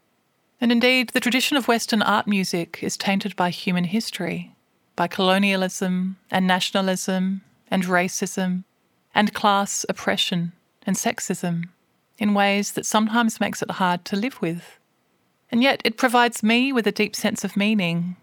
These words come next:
and I'm keen to keep it. A reckoning is long overdue, but willful amnesia is not the way to do it.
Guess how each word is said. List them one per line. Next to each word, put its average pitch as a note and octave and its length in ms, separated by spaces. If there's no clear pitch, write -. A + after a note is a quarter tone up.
and G3 120
I'm F#3 180
keen F3 380
to - 120
keep - 340
it. - 320
A G3+ 80
reckoning A3+ 460
is F#3+ 160
long F3+ 280
overdue, F3 680
but G3+ 140
willful G#3+ 560
amnesia F#3+ 540
is E3 140
not - 120
the E3+ 80
way F3 180
to F3 140
do G#3+ 240
it. - 420